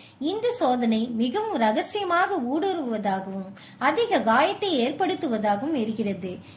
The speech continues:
ஏனெனில் இவைகள் வேதாகம கலாசாலைகளிலிருந்து வந்திருக்கின்றன. ஆயிரக்கணக்கானோர் விழுந்து போயினர். அவர்கள் விழப் போகவில்லை, விழுந்து போய் விட்டார்கள். அவர்கள்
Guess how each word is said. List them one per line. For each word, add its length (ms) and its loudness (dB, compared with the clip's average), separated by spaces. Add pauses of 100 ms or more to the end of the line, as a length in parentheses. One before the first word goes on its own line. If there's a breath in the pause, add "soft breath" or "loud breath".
ஏனெனில் 640 0 (200 loud breath)
இவைகள் 420 2
வேதாகம 680 2 (720 loud breath)
கலாசாலைகளிலிருந்து 1300 4
வந்திருக்கின்றன. 840 0 (280 loud breath)
ஆயிரக்கணக்கானோர் 1080 2
விழுந்து 360 0
போயினர். 520 0 (260 loud breath)
அவர்கள் 540 4
விழப் 580 0
போகவில்லை, 580 2 (200 loud breath)
விழுந்து 440 0
போய் 220 4
விட்டார்கள். 600 0 (240 loud breath)
அவர்கள் 460 0